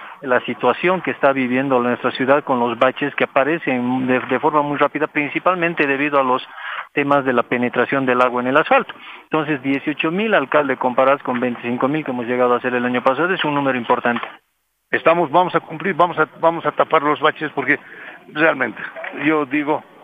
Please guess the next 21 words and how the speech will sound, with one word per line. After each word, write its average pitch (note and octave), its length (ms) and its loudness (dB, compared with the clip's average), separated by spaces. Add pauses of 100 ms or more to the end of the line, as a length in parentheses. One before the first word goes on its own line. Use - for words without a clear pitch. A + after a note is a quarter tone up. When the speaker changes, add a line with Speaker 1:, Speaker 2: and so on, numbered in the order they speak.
(280)
Speaker 2:
un D#3 260 -2
señor C#3 600 0
que C#3 180 2
se C#3+ 100 0
mete E3 220 2
a E3 40 0
un D#3+ 100 -4
bache, F3 300 0 (200)
dice, C#3+ 180 -4
"M-, C3 400 -6 (300)
maldice D3+ 680 4
al C3 100 2
alcalde". G#2 360 -2 (600)
Speaker 1:
Sí, A3+ 100 -2
pero C#3+ 320 2
alcalde, D#3 400 2
estamos F3 320 2
trabajando, C#3+ 500 2
por B2+ 220 -4
supuesto. D#3 360 -4
La C#3 140 4